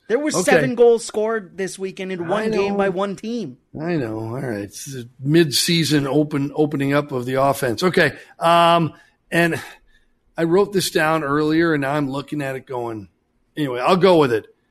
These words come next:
Speaker 2: Real, this is on, I gotta remember what day. Anyway,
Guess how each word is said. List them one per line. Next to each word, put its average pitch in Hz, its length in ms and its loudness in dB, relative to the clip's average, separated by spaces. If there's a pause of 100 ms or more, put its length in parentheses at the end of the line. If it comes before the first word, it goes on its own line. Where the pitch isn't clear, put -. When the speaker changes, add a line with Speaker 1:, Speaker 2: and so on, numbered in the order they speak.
(220)
Speaker 2:
Real, 175 380 4 (180)
this 175 300 0
is 196 160 0
on, 165 560 0 (1200)
I 135 120 -4
gotta 156 100 2
remember 147 260 2
what 139 200 0
day. 143 240 -2
Anyway, 143 340 2